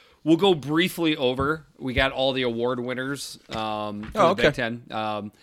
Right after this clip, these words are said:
Speaker 1: I'll just kinda read 'em off quickly. There's only a couple of 'em that I even think are, they all seemed pretty obvious to me.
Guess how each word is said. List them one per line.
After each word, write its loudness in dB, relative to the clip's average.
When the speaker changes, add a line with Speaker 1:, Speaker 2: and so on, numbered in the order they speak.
Speaker 1:
I'll 2
just -4
kinda 0
read -2
'em -2
off -4
quickly. -4
There's -6
only -4
a -6
couple -4
of -6
'em -8
that -10
I -6
even -10
think -12
are, -8
they 4
all 4
seemed -2
pretty -2
obvious -6
to -12
me. -16